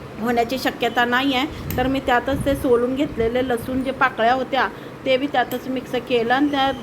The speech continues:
धने पावडर मी घालताना जरा स्किप झालेला होता, तर धने पावडर घातली, बडीशोप घातली,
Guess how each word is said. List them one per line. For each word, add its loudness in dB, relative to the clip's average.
धने 0
पावडर 2
मी -2
घालताना 0
जरा 0
स्किप -8
झालेला 2
होता, 0
तर 0
धने 2
पावडर 2
घातली, -2
बडीशोप 2
घातली, -2